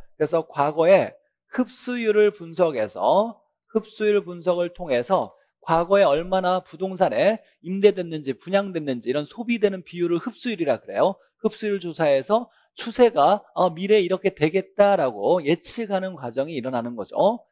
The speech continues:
그래서 시장성 분석에서 흡수율 분석을 활용할 수 있다. 이 흡수율 분석은 과거의 흡수율을 분석하지만 목적은 미래 예측에 있는 거죠. 목적은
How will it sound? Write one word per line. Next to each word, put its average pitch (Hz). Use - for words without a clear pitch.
그래서 147
시장성 190
분석에서 143
흡수율 226
분석을 175
활용할 190
수 -
있다. 147
이 202
흡수율 254
분석은 233
과거의 220
흡수율을 240
분석하지만 185
목적은 208
미래 220
예측에 185
있는 139
거죠. 135
목적은 139